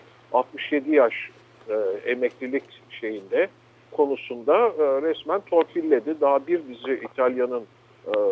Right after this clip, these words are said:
kemer sıkıcı reform yapması lazım. Aa, bunların yapılacağına dair bir türlü net karar alınamadı. En son zirvede benim bildiğim on dört sayfalık bir vaatler manzumesi galiba Berlusconi vermiş.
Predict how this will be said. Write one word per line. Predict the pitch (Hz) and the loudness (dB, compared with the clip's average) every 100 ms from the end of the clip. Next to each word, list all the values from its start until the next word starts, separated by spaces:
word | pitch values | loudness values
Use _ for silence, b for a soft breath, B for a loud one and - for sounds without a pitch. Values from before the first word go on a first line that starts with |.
| 98 101 | 0 -4
kemer | - 123 139 135 - | -6 -2 0 -2 -6
sıkıcı | 123 123 - 110 | -14 -14 -10 -6
reform | 110 - 135 127 | -4 0 0 0
yapması | 107 92 - 90 - 101 | -4 -6 -14 -18 -14 -8
lazım. | 95 92 - 208 208 _ _ - - | -6 -4 0 -2 -2 _ _ -16 -8
Aa, | 104 113 | -6 -4
bunların | 160 185 165 | -2 4 4
yapılacağına | 170 160 - 147 139 147 147 143 | 6 4 4 -4 2 4 4 4
dair | 131 123 330 320 | 6 4 2 -4
bir | |
türlü | - - 151 180 117 - _ - | -10 -6 -4 -2 -2 -4 _ -2
net | 147 156 - | 2 2 2
karar | 127 127 | 4 6
alınamadı. | 131 143 160 160 117 110 196 | 6 4 2 0 0 0 -2
En | 175 | -2
son | - 139 131 | -2 -2 -2
zirvede | 330 143 135 151 160 | -6 -2 -2 0 -2
benim | 147 160 135 | -4 -6 -8
bildiğim | 123 185 | -4 -2
on | 160 165 | 0 2
dört | 143 113 | 0 0
sayfalık | 147 127 - 135 - | 0 0 -2 -6 -4
bir | 151 151 - _ _ 110 117 | -6 -6 -10 _ _ 0 8
vaatler | 127 147 - 170 160 | 10 10 6 4 6
manzumesi | 143 120 107 117 113 107 131 110 - - - 117 | 6 2 0 -6 -6 -6 -6 -8 -10 -20 -8 2
galiba | 117 113 113 113 | 2 6 6 8
Berlusconi | 117 113 - 131 113 101 | 4 4 -4 -4 -2 2
vermiş. | 110 107 139 220 - | 2 0 -2 -4 -6